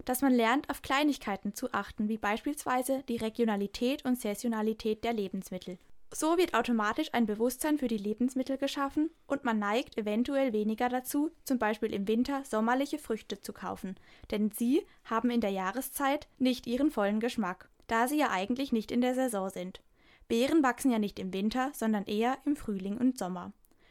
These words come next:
So lernt man die Lebensmittel und ihren Wert mehr zu schätzen. Aber auch generell gegenseitige Aufklärung kann das eigene Lebensmittel wegschmeißen eher eingrenzen.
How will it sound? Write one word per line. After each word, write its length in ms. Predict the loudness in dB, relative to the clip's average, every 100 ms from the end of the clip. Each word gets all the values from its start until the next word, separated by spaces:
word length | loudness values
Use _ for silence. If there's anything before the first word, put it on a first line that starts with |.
| _
So 160 | -2 2
lernt 280 | 4 2
man 140 | 2 2
die 80 | 2
Lebensmittel 580 | 0 0 0 0 -4
und 200 | -6 -6
ihren 260 | -4 -4 -2
Wert 320 | -4 -4 -6 -12
mehr 220 | -8 -8 -6
zu 100 | -6
schätzen. 520 | -6 -10 -12 -16 -18 _ _ _ _ _ _ _ _ _ 0
Aber 200 | 2 2
auch 80 |
generell 500 | 4 4 4 4 0
gegenseitige 800 | 0 0 2 2 2 -2 -4 0
Aufklärung 580 | 0 0 -2 -2 2 2
kann 180 | 2 -2
das 220 | -2 -4
eigene 320 | -2 2 2
Lebensmittel 640 | 2 0 0 -2 -2 -2
wegschmeißen 640 | -2 -4 -6 -6 -4 -2 -2
eher 280 | -2 -2 -2
eingrenzen. 720 | -2 -6 -8 -8 -10 -8 -10